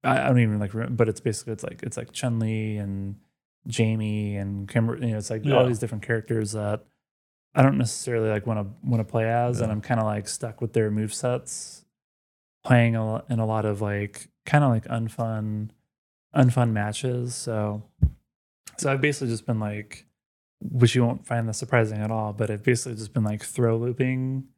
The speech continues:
Speaker 1: everyone, like, all these,
Speaker 2: Oh,
Speaker 1: like,
Speaker 2: man.
Speaker 1: kinda n-, not fun battles to, like,
Speaker 2: Those
Speaker 1: get
Speaker 2: N P Cs
Speaker 1: through it.
Speaker 2: must hate you. Like, the, the computer
Speaker 1: Yeah, you
Speaker 2: hates
Speaker 1: can,
Speaker 2: you.
Speaker 1: you can just throw 'em
Speaker 2: <laughs>
Speaker 1: almost infinitely,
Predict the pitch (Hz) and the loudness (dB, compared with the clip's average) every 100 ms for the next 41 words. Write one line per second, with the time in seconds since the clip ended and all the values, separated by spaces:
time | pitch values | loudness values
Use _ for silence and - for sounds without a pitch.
0 | _ _ _ _ _ _ _ 143 139 143 | _ _ _ _ _ _ _ 4 6 4
1 | 143 147 151 131 123 120 117 113 110 110 | 2 0 0 2 2 0 2 2 4 2
2 | 107 95 131 117 117 120 - - 117 117 | 0 0 2 2 0 -2 -4 0 2 2
3 | 123 110 107 104 117 113 107 - 110 131 | 0 0 2 4 4 2 -4 -4 0 2
4 | 123 - 123 147 110 120 127 123 - 131 | 2 2 2 2 4 2 2 -2 -4 -4
5 | 123 - 95 - 117 107 104 104 104 110 | -4 -8 -10 -12 -6 -6 -4 -8 -8 -10
6 | 107 101 - 170 131 110 139 151 156 143 | -10 -10 -8 -2 0 0 4 4 6 4
7 | 156 139 - 151 151 139 123 - - _ | 2 2 0 -4 -2 -2 -4 -8 -16 _
8 | _ - - 131 123 123 117 110 110 107 | _ -12 -2 6 8 8 6 4 2 0
9 | 104 101 _ - - - 262 - - - | -2 -6 _ 4 4 4 2 2 -2 2
10 | 147 143 123 123 120 123 110 156 120 110 | 4 4 2 -2 -4 -4 -4 -6 -4 -4
11 | 110 110 | -4 -6